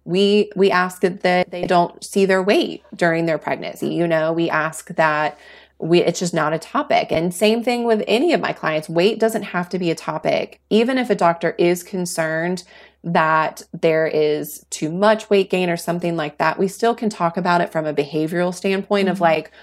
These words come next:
Speaker 1: what, what is it? What does your day-to-day look like with food? You know, we don't know what people's access to food is. We don't know what their education around food is.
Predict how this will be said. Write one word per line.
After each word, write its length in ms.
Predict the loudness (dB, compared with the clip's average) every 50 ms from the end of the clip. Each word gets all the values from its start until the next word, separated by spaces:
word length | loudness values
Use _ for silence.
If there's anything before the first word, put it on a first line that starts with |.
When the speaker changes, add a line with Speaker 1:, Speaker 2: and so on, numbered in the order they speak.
| -20 _ 0
Speaker 1:
what, 280 | 2 2 2 2 0 -2
what 180 | 0 0 2 2
is 140 | 2 2 2
it? 240 | 0 0 0 -4
What 200 | -4 0 0 2
does 160 | 2 2 2 0
your 100 | 0 0
day-to-day 400 | 2 2 2 2 2 2 2 0
look 180 | 0 0 -2 0
like 180 | 0 0 0 -2
with 140 | -4 -4
food? 440 | -4 -4 -4 -2 -2 -2 -4 -6 -8 -10 _ -20 -20 _ _ -6
You 160 | -2 0 2
know, 140 | 4 4 2
we 100 | 2 2
don't 220 | 2 2 2 0
know 340 | 0 -2 2 2 2 2 4
what 180 | 2 2 2 0
people's 260 | -2 -2 -2 0 0
access 360 | 0 0 -2 -2 -4 -6 -6 -6
to 100 | -6 -8
food 260 | -4 -2 -2 0 2
is. 200 | 2 2 0 0 0
We 60 | 0
don't 180 | 0 0 0
know 200 | 0 2 2 4 4
what 120 | 2 2
their 120 | 0 0 -2
education 640 | -2 -2 -4 -8 -6 -2 -2 0 0 0 -2 -4 -2
around 300 | -2 -2 -2 -2 -4 -6 -6
food 240 | -4 -4 -2 -2 -2
is. 440 | -2 -2 -2 -2 -4 -6 -8 -10